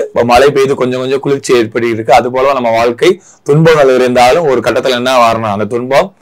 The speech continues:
இன்பமாக மாறும். அதை நோக்கி நம்ம முன்னேறிக்கிட்டே இருப்போம், பாத்துக்கிறோம், சரிங்களா. மகிழ்ச்சியா இன்னைக்கு முதல் வினா, என்ன வினா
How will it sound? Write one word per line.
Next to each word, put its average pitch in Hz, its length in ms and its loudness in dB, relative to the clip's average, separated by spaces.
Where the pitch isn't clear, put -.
இன்பமாக 131 600 2
மாறும். 110 480 0
அதை 117 120 -2
நோக்கி 127 320 -4
நம்ம 117 160 -6
முன்னேறிக்கிட்டே 120 540 0
இருப்போம், 147 380 0
பாத்துக்கிறோம், 104 440 -2
சரிங்களா. 180 300 4
மகிழ்ச்சியா 175 500 2
இன்னைக்கு 151 240 0
முதல் 202 280 2
வினா, 175 180 4
என்ன 160 220 0
வினா 170 240 2